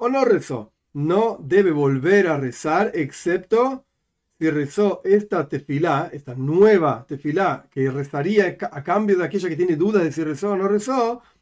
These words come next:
teniendo en cuenta que es una donación, o sea, como si fuese una ofrenda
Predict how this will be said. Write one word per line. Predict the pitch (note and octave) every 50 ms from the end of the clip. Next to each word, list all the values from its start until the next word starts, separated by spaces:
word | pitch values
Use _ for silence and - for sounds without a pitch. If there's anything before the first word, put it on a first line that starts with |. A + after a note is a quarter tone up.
| _ _ _ _ _ _ _ _ _ _ _ _ _ _ -
teniendo | - C#3+ C#3+ D3+ D#3 E3 F#3+ G#3+ G#3 G3
en | F#3 F3
cuenta | - E3+ E3+ E3 E3 E3 F#3 F3 F3
que | - D#3 D3+ D#3 E3+
es | F3 - E3
una | E3 D#3+ D3+ C#3+
donación, | C3 D#3+ F3+ G3+ G3 F#3+ D#3 C#3 - - E3+ F3 D#3 B2+ A2 G2+
o | G2+
sea, | - - E3 D#3 D3+ D#3 D3
como | - D3 C3+
si | C3+ D3 C3+
fuese | - - - G3+ - E3+
una | F3 D#3
ofrenda | C#3 C3 - _ - D#3+ F3 G3 G#3+ A3+ A3 A#3+ B3 C4 A#3